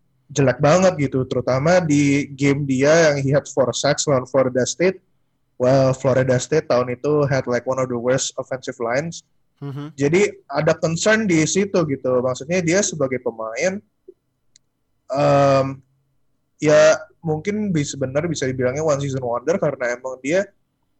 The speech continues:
Speaker 1: production-nya banyak, itu juga efek dari, eh, situasi yang dia hadapi gitu. Cuman ya doesn't mean he's a bad player. Kayak tadi gue bilang, dia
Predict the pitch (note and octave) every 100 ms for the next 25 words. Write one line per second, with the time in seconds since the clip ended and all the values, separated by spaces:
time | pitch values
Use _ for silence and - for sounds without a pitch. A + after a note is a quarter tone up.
0 | _ - D3+ D3 D3 - D#3+ D3 D3+ C#3+
1 | C#3 C3+ C#3 C#3 B2+ F3+ F#3+ D3 G3+ E3
2 | C3+ A#2+ - B2+ - - C3 B2+ B2+ B2+
3 | B2+ _ _ _ _ _ C3+ B2+ - C3+
4 | B2+ B2+ B2+ E3+ E3 C#3+ D3 C#3+ C3+ _
5 | _ - C3+ B2+ C3 B2+ D3 F3+ F3+ D#3+
6 | B2 B2 B2 C#3 D3 D3+ C3+ B2+ B2 A#2
7 | B2+ C#3 D3+ C3 A#2+ A2 A2 - B2+ B2
8 | A#2 A2 A2+ A#2 A2+ A#2 A2+ A#2 C3+ D#3+
9 | - _ _ _ _ _ _ _ C#3 E3+